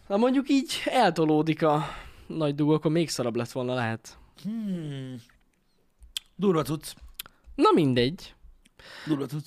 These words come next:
Speaker 1: Amúgy igen, valószínűleg az is benne van, ami én is erre gondoltam utána, hogy, hogy lehet, hogy már kirakták a gyereket, és ugye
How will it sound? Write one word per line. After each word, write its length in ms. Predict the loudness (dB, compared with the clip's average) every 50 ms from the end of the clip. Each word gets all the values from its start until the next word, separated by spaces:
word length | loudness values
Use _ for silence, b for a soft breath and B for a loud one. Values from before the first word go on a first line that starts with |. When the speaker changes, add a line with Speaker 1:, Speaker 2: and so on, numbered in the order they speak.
| 0 2
Speaker 1:
Amúgy 300 | 4 4 6 6 4 4
igen, 220 | 4 4 4 6
valószínűleg 460 | 6 6 4 4 4 4 4 6 6
az 80 | 4 4
is 120 | 4 2
benne 280 | 4 4 4 4 4 4
van, 220 | 4 4 4 4
ami 160 | 4 4 2 2
én 280 | 2 2 2 4 4 4
is 100 | 4 4
erre 180 | 4 4 4
gondoltam 520 | 4 4 4 4 4 4 4 2 2 0 -2
utána, 320 | 0 2 2 2 4 4
hogy, 160 | 4 2 2 -2
hogy 300 | -6 -6 -2 -2 -2 -2 -2
lehet, 280 | 0 2 2 2 2 2
hogy 120 | 0 -2
már 140 | -2 -2 -2
kirakták 480 | 2 2 2 2 2 0 -2 -2 -2 -2
a 40 |
gyereket, 480 | -2 -2 -2 -2 -2 -4 -4 -6 -6 -6
és 240 | -6 -6 -6 -6 -6
ugye 320 | -4 0 0 0 0 0